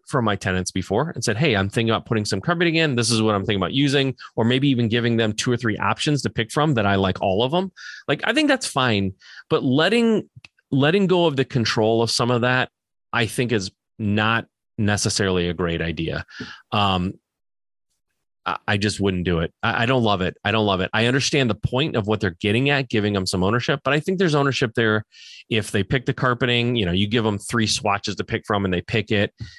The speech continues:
and, and they have that kind of ownership. But I don't think I would just turn it over to them and say, "Just give me the bill at the end of the day. Just give me all the, give me all the invoices and I'll, I'll just take it off of your rent." Like, I don't think I would do that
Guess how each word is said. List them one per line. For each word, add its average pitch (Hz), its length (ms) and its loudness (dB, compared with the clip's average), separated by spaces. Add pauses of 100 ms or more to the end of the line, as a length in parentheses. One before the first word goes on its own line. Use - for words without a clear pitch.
(180)
and, 95 500 0
and 98 140 0
they 98 80 2
have 92 220 0
that 98 200 -2
kind 107 200 0
of 98 160 -2
ownership. 110 500 0
But 107 200 -2 (1200)
I 101 80 2
don't 98 180 0
think 98 200 -2
I 95 80 2
would 92 180 2
just 92 220 0 (260)
turn 113 220 2
it 98 100 2
over 92 160 2
to 92 60 -2
them 90 160 0
and 87 80 -2
say, 98 100 -2
"Just 85 260 -4
give 95 140 -2
me 95 140 0
the 87 100 -2
bill 80 360 -4
at - 80 -8
the 104 120 -4
end 92 160 -2
of 87 100 0
the 85 60 -4
day. 85 240 -2
Just - 260 -6
give 101 140 -2
me 95 140 0
all 90 180 0
the, 82 180 -2 (460)
give 135 120 0
me 143 80 2
all 131 120 2
the 120 120 2
invoices 98 580 0
and 92 100 2
I'll, 90 300 0
I'll 92 140 0
just 85 200 -4
take 90 140 -2
it 87 80 0
off 85 160 -4
of 82 100 -4
your 80 140 -2
rent." 78 200 -2
Like, 95 140 -6
I 117 140 0
don't 117 140 0
think 110 140 -2
I 98 80 2
would 85 200 -2
do 87 160 0
that - 240 -4